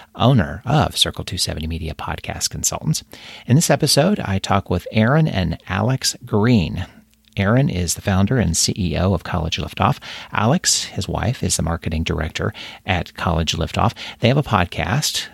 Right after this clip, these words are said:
called Affording College with Aaron Green. The podcast is, um, utilizing their expertise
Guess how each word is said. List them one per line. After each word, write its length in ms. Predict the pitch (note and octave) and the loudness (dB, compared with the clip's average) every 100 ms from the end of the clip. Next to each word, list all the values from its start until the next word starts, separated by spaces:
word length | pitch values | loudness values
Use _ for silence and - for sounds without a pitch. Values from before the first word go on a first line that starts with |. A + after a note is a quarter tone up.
| _ | _
called 400 | - E2 F#2+ - | -2 2 2 0
Affording 440 | G#2 - A2+ D#3 | -4 2 4 4
College 420 | C#3 E3+ G2 E2 | 2 2 2 0
with 180 | F2 E2+ - | -2 -4 -4
Aaron 360 | F2+ A2 B2 | 2 4 4
Green. 560 | C3 - A#2+ C3+ D2 - - - - - - _ - | 2 0 2 4 2 -4 -10 -18 -18 -18 -20 _ -12
The 80 | |
podcast 920 | - D#3+ G3+ - C3 C3 C3 - - - | 0 2 2 2 2 2 0 -4 -8 -10
is, 540 | - G2 F2+ F2 - - | -2 0 2 2 0 -2
um, 300 | D#2+ E2+ F2 - - - - _ G4+ | -12 -12 -12 -14 -18 -20 -20 _ -10
utilizing 1120 | C3 G#2+ C3+ F3+ D#3 A#2 G#2 F#2+ G2 G2 - F2+ | 0 4 6 8 6 6 6 6 4 4 0 -2
their 480 | F2+ G#2 G2+ G2+ - _ _ | 0 0 0 -4 -8 _ _
expertise 960 | G#2+ - - G2 - F#2+ E2 - - | -6 -4 -4 -2 -2 -2 -4 -2 -4